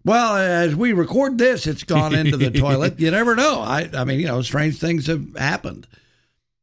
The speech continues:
Speaker 1: and, uh, and probably will again would be my guess.
Speaker 2: That seems to be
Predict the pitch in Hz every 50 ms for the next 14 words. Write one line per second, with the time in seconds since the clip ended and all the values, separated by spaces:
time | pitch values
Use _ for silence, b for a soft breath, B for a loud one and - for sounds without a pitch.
0 | _ _ _ _ _ _ _ _ _ - 110 117 117 110 110 110 113 113 110 107
1 | 107 110 107 - 117 113 110 110 107 104 98 - 113 123 135 135 139 135 131 135
2 | 139 139 123 117 - - 104 107 123 135 139 143 139 131 120 131 147 170 170 110
3 | 80 - - - - _ _ _ - - - 85 - 90 85 80 78 71 - -
4 | - - - - _ _ _ _ _ _ - - 60 60 - - - - - -
5 | - - 120 117 - - 131 123 117 113 - - 113 107 110 107 104 104 104 104
6 | 104 101 101